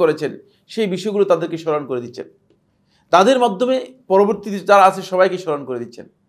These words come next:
যেহেতু তারাও মনে করে যে ইব্রাহিম আলাইহিস সালাতু ওয়াস সালাম, মানে, তাদের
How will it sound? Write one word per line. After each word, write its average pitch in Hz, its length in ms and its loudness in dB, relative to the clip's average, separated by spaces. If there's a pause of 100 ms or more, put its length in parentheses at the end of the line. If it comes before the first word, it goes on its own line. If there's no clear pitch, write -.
(420)
যেহেতু 220 220 0 (100)
তারাও 240 260 8
মনে 240 120 2
করে 220 160 0
যে 214 100 -4
ইব্রাহিম 196 320 0
আলাইহিস 185 280 0
সালাতু 180 200 0
ওয়াস 185 140 -4
সালাম, 220 160 0 (1600)
মানে, 165 140 -4 (100)
তাদের 196 180 4